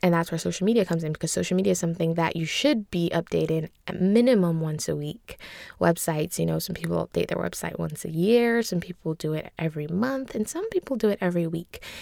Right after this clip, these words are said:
Now, again, that depends on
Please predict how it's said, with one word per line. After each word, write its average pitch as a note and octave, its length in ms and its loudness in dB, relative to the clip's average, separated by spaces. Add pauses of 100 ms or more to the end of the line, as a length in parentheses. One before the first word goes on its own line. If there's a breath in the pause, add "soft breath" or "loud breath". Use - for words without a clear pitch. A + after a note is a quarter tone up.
(220 loud breath)
Now, E3+ 380 4 (1400 soft breath)
again, F#3+ 380 6
that F3 180 4
depends F#3 460 4
on A3 360 2